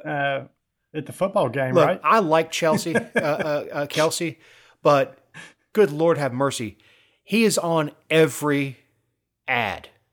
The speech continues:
Speaker 2: Every one
Speaker 1: I
Speaker 2: of them.
Speaker 1: saw him on an ad today about, he's already the Pfizer guy, right? Promoting the vaccine.
Speaker 2: Right.
Speaker 1: But I saw him on an ad today about, like, tax relief,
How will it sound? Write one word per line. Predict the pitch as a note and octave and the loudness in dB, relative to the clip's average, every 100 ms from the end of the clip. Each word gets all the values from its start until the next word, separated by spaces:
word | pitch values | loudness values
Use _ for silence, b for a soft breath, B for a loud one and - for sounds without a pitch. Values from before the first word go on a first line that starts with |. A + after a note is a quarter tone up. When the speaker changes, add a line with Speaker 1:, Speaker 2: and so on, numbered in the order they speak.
| _ _ - | _ _ 0
Speaker 2:
Every | G3 G3+ | 0 2
one | F#3+ F#3+ | 2 2
Speaker 1:
I | |
Speaker 2:
of | |
them. | A3+ | 2
Speaker 1:
saw | B3+ F#3 | 2 2
him | D#3 D#3 | 2 2
on | D3 | 2
an | C#3+ | 2
ad | C#3+ C#3 C#3 C#3 | 2 4 2 0
today | C#3+ G2+ - C3+ D3 C#3 | -6 -2 0 2 2 0
about, | B2+ - C3 B2+ C3+ C#3 | -4 -2 -2 0 -2 -2
he's | D3+ G#3+ | -2 2
already | G#3 D#3 | 2 2
the | A#2+ B2+ | 0 -4
Pfizer | C#3+ B2+ B2 A2+ G#2+ | 0 0 0 -4 -6
guy, | B2 A2+ | -4 -2
right? | B2+ B2 C#3 | -4 -4 -6
Promoting | - B2+ B2+ B2 | -6 -4 -2 -4
the | A#2+ | -6
vaccine. | B2+ B2 - D#3 C3 | -6 -6 -6 -6 -6
Speaker 2:
Right. | B2 A#2+ G2+ - _ _ _ | -2 -2 -2 -12 _ _ _
Speaker 1:
But | C#3 | -4
I | D3+ | -2
saw | F3+ - A#3 | -2 0 0
him | D#3+ | 2
on | C#3 | 0
an | C#3 - | -2 -2
ad | D3+ D3+ D3+ | -2 0 -2
today | D3+ C3 D3 G3+ | -4 -6 0 0
about, | F#3+ - C3+ C3+ C3 C3 _ _ | 0 0 -2 0 -2 -6 _ _
like, | D3+ C3+ - | -8 -8 -8
tax | - G#3+ A#3 - | -10 -6 -6 -4
relief, | C#3 A2+ A2 G#2 G2+ - | -4 -4 -4 -8 -14 -20